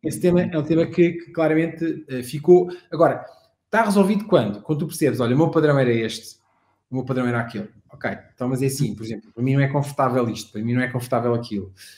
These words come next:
Eh, e então vamos fazer isto desta forma, vamos fazer daquela, ok? Eh, e isso é uma conversa que muitas vezes entre amigos a gente fala sobre, "Epá, tivemos a discutir no outro dia por causa disso."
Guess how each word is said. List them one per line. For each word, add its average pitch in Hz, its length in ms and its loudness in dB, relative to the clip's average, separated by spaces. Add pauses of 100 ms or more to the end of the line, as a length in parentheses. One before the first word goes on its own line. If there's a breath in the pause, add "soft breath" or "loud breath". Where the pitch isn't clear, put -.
(180 loud breath)
Eh, 110 240 -6
e 131 60 2
então 127 220 4
vamos 147 160 6
fazer 135 220 2
isto 131 180 0
desta 135 200 0
forma, 107 480 -4
vamos 120 160 -4
fazer 131 140 0
daquela, 127 600 0
ok? 123 140 -6 (760 soft breath)
Eh, 135 200 -2
e 151 120 2
isso 196 140 4
é 196 40 10
uma 196 60 8
conversa 196 300 2
que 190 60 0
muitas 180 200 2
vezes 156 200 2
entre 139 220 2
amigos 151 260 2
a - 20 -2
gente 165 220 -4
fala 160 360 -2 (320)
sobre, 160 720 2
"Epá, 170 280 -2
tivemos 202 280 2
a 202 40 4
discutir 202 180 0
no 202 80 8
outro 180 140 2
dia 208 100 4
por 208 80 -2
causa 180 160 4
disso." 131 80 -2